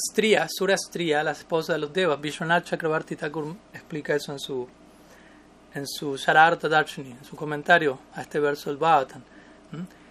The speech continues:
Él dice: Las esposas de los devas aquí se refieren, otra variante, otra posibilidad, porque de vuelta no es que hay una sola posibilidad para todas, hay entidades mixtas allí, por decirlo así, no todas las personas allí están en la misma posición o situación.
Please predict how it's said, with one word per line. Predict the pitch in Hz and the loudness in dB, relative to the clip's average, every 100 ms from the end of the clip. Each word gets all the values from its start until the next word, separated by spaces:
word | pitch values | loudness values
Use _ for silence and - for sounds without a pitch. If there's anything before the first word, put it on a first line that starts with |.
| - - | -20 -4
Él | 175 | -2
dice: | 175 190 | 0 4
Las | 175 175 | 4 2
esposas | 160 - 208 202 202 | -2 0 0 4 2
de | |
los | 185 170 | 2 2
devas | 190 208 196 | 2 4 2
aquí | 175 196 | -2 -4
se | 196 208 | -2 0
refieren, | 175 170 190 185 165 196 | 0 0 2 2 2 2
otra | 196 220 180 | 2 4 4
variante, | 160 160 151 147 175 | 4 2 0 -4 -4
otra | 175 170 | -2 -4
posibilidad, | - 147 165 151 185 170 147 | -4 -8 -8 -2 4 4 4
porque | 151 | 0
de | 151 | 0
vuelta | 156 143 | 0 0
no | 151 | -4
es | 151 | -6
que | 147 | -8
hay | 175 | -8
una | 160 147 | -6 -6
sola | - 156 143 | -4 -4 -4
posibilidad | 143 - 147 143 | -6 -4 -4 -2
para | 143 135 | -4 -4
todas, | 165 147 131 - | -2 -2 -2 -4
hay | 165 151 | -2 -2
entidades | 147 160 151 147 - - - - - - - - | -4 -2 0 -2 -6 -18 -20 -20 -20 -20 -20 -4
mixtas | 190 233 - 160 147 | 0 0 2 2 4
allí, | 143 143 | 0 -2
por | 127 135 | -4 -4
decirlo | 127 - 131 | -4 -8 -8
así, | 123 143 | -8 -8
no | 147 160 | -6 -4
todas | - 170 | 0 2
las | 156 | 2
personas | - 147 - 165 147 | -2 -6 -6 -6 -2
allí | 147 156 | -4 -4
están | 151 156 | -6 -8
en | 139 | -6
la | 135 | -8
misma | 147 151 135 | -8 -10 -8
posición | 139 127 - 147 | -10 -8 -8 -8
o | 139 | -10
situación. | - - 131 - | -14 -12 -10 -8